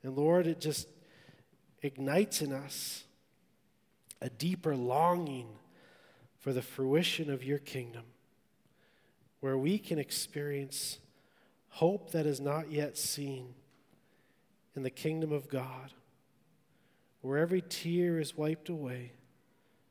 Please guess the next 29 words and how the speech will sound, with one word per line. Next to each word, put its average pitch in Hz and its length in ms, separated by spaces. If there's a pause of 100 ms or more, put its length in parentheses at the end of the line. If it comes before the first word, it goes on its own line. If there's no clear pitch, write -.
(140)
where 131 160
death 147 360
is 156 180
no 160 180
more, 120 440 (1040)
where 139 140
we 131 140
live 151 360
in 143 140
perfect 170 600
unity 160 540
and 156 160
oneness, 127 680 (1000)
where 143 220
disease 175 840
has 139 300
no 165 500 (100)
authority, 127 760 (1120)
and 143 100
where 135 160
we 165 220
get 165 240
to - 160
experience 143 800
the 135 120
joy 131 600 (520)
of 131 160
your 131 120
presence. - 760